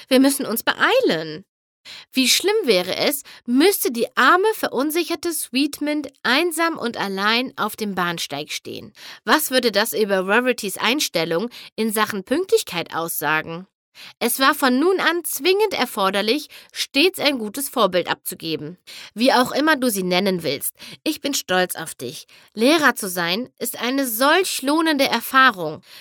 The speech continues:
fügte Twilight Sparkle hinzu. "Ich jedenfalls lerne viel von den kleinen Fohlen, die ich in letzter Zeit in der Golden Orc Bibliothek betreue. Vielleicht sind sie es, die mir etwas beibringen."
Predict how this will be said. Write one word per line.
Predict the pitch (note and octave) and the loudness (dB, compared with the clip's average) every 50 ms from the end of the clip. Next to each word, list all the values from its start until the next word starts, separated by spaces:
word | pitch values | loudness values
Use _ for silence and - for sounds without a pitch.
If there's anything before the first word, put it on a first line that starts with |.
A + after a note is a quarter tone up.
| - _ | -20 _
fügte | - - C4 B3+ - - A3 | -4 -2 -2 -2 -2 -6 -8
Twilight | - - G3+ F#3+ F3+ F3+ F3+ F3 F3+ - | -6 -2 0 2 2 2 2 0 0 -2
Sparkle | - - - A3 C#4 D4+ C#4+ A3 F#3 | -4 0 2 2 2 2 0 -4 -10
hinzu. | E3+ E3+ F3 - - - E3+ D#3+ E3+ G3 - _ - - - - - - - _ | -8 -10 -10 -10 -10 -10 -10 -12 -12 -14 -18 _ -20 -18 -16 -16 -16 -16 -4 _
"Ich | - F#4 F#4+ - - | 4 4 4 2 0
jedenfalls | D#4 D#4+ E4 D4+ D#4 - - D#4+ D4+ D4+ C#4+ - | 0 0 0 0 -2 -2 0 0 0 0 -2 -2
lerne | A#3+ A3+ A3+ A#3 A#3+ G#3+ | -2 0 0 0 0 -4
viel | - - - D4 D4+ E4 D#4 | -6 -4 -2 0 0 0 0
von | - - A#3+ A3 | -2 -2 -2 -2
den | G3 G3 F#3 F#3+ - | -2 -2 -4 -4 -6
kleinen | - - B3+ A#3+ C4+ C#4 C4+ C#4 C#4 | -6 -2 0 0 2 0 0 -2 -4
Fohlen, | - - A3 A3 A3 A3+ G#3+ A3 A#3+ - - - - - - _ | -4 -4 -2 -2 0 0 -2 -4 -4 -8 -12 -16 -18 -20 -16 _
die | - B3 G#3 G#3 B3 | -8 -8 -6 -4 -6
ich | C#4 - - | -6 -4 -4
in | A3 G#3+ | -2 -2
letzter | G#3 A3+ B3+ B3+ - - D4 C#4 | 0 -2 -2 -4 -4 -4 -4 -4
Zeit | C#4 - A3+ G#3+ A3 B3 B3 | -4 -4 -2 0 0 0 -2
in | - - A3 | -4 -6 -4
der | G#3 F#3+ F#3+ | -2 -2 -2
Golden | F#3+ G#3+ A3+ C4 D#4 C#4 C#4+ - - | -2 0 2 2 2 0 -2 -6 -4
Orc | - F#3+ G3+ G#3 - | -4 -4 -4 -4 -6
Bibliothek | - G3 F#3+ F#3+ G3+ G#3 G3+ - - F3 F3 - | -8 -8 -6 -4 -4 -6 -4 -4 -6 -6 -6 -6
betreue. | - A3+ - - - C3+ C3 C3+ B2+ A#2 B2 - _ - - - - - - | -8 -8 -8 -10 -10 -8 -8 -8 -8 -10 -14 -16 _ -18 -16 -16 -16 -16 -14
Vielleicht | - - - B3+ A#3+ C4 C4+ D4+ F4+ G4+ G#4 - - - - - _ _ | -6 -2 -2 0 2 2 2 4 2 0 -2 -6 -14 -18 -20 -20 _ _
sind | - B3 D4 D#4 D4+ C#4 | -4 -2 0 0 0 -2
sie | - E4 E4+ D#4+ - | -4 -4 -4 -4 -4
es, | - F3+ G#3+ B3+ - - - _ _ _ - | -2 -2 -2 -2 -4 -8 -12 _ _ _ -2
die | D4 D4+ | 0 0
mir | D4+ D#4 E4+ F#4+ G#4 E4+ - | 2 2 2 2 0 0 0
etwas | G3+ G3 - - F3+ G3 - | -2 -4 -2 -4 -4 -4 -4
beibringen." | - - E3+ D#3+ E3 F3 - - E3 E3 E3 E3 D#3+ F3+ G3 A3 | -2 0 0 0 0 -2 -4 -6 -6 -6 -4 -6 -6 -8 -10 -12